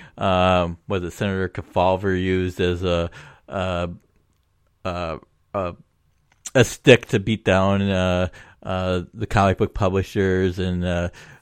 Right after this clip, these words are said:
uh, basically put in the censorship board, the Comics Code Authority on, uh, fifties comics, which lasted at least until the, uh, seventies or eighties when it became ineffective, but it basically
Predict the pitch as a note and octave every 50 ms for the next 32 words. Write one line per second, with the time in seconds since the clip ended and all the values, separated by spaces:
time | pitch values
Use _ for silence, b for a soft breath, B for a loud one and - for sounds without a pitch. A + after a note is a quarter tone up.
0 | _ - F2 F#2 F2+ F#2+ F#2 F#2 - G#2+ G2 - - F#2+ F#2 F#2 F2 - - A2
1 | G2 F#2+ F#2 F2+ E2+ - - G2 F#2 - - - - G2 - - - F#2 F2+ F2+
2 | F2 E2 E2+ - - F#2 F2 F2+ E2 - - - G#2 G2 F#2+ F#2 - - G2 F#2
3 | F2 F2 F2+ F2+ F2 F2 F2 F2 F2 E2+ F2 F2 E2+ E2 B B B B B B
4 | B B _ _ - A#2+ - - - G2+ - - - A2 G2 G2+ G#2+ F#2+ F2+ -
5 | - G2 - F#2+ F2+ F#2 F2 - - G2 F#2 F#2 F2+ E2+ - G#2+ G#2 G2 - -
6 | - - - - G2+ F2 E2 F2+ F2 E2+ E2 E2 - B B B B2 C3+ B B
7 | B - - - - - - - - _ _ _ - - - - A#2+ F#2+ F#2 F#2+
8 | F#2+ F2+ F#2 F2 E2+ F2+ F#2+ F#2+ G2 F#2+ F2 F2 E2 G2+ F#2 G#2 G2 F2+ F2+ E2
9 | D#2+ - - G#2 G2 F#2+ - - - F2 E2+ E2 - b b b b b b _
10 | - G#2 F#2+ F#2 F#2 F#2 - - - _ - A#2 A2 G2+ - G#2+ - - G2 F#2+
11 | F#2+ F#2+ F#2+ F#2+ F#2+ F2+